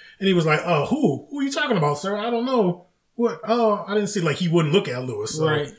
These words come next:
Speaker 1: he was playing the game. But like I said, there's not a whole lot of evidence that would suggest that, but that's just a theory that came
Speaker 2: Sure.
Speaker 1: in my head. Like,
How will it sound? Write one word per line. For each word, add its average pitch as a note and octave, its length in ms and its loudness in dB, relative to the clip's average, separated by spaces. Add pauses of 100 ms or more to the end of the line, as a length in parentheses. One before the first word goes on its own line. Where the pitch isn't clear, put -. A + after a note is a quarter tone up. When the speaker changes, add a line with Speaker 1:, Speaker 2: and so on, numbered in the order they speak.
(440)
Speaker 1:
he C#4+ 100 4
was D#4 160 8
playing A#3 220 6
the F#3+ 80 2
game. F3 480 6 (1200)
But D3 100 2
like C3 120 4
I - 20 0
said, C#3+ 160 2
there's D3 120 4
not C3+ 120 0
a - 40 -2
whole C3+ 200 4
lot B2 120 -2
of A#2+ 60 -4
evidence A#2+ 240 -4
that A2+ 140 -10
would A2 100 -10
suggest G#2 480 -6
that, G2+ 220 -8
but G2+ 100 -14
that's G2+ 220 -6
just - 160 -8
a - 20 -10
theory A2 300 -6
that G#2+ 120 -10
came C3+ 140 0
Speaker 2:
Sure. A#2+ 220 2
Speaker 1:
in F3+ 60 4
my C3+ 80 -4
head. B2+ 100 -2
Like, - 180 0